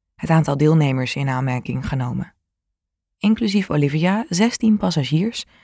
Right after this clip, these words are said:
plus drie begeleiders. Cutler en Ingrid waren natuurlijk van de partij, de jongens bleven bij de nanny, er konden alleen volwassenen mee, en zouden op het dek kamperen. Tot de overige deelnemers behoorden Robert en Aida,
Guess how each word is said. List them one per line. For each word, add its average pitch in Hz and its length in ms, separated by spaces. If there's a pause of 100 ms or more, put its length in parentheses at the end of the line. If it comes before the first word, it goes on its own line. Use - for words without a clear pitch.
(160)
plus 226 340
drie 202 220
begeleiders. 175 760 (600)
Cutler 175 340
en 143 120
Ingrid 151 520
waren 147 260
natuurlijk 135 380
van 135 140
de 131 60
partij, 135 540 (400)
de 156 100
jongens 156 480
bleven 135 300
bij 127 140
de 139 80
nanny, 135 420 (260)
er 165 140
konden 165 260
alleen 143 280
volwassenen 147 480
mee, 131 300 (360)
en 180 120
zouden 170 380
op 156 120
het 135 120
dek - 300
kamperen. 131 680 (1700)
Tot 170 180
de - 100
overige 190 480
deelnemers 165 600
behoorden 143 380
Robert 147 340
en 135 120
Aida, 180 500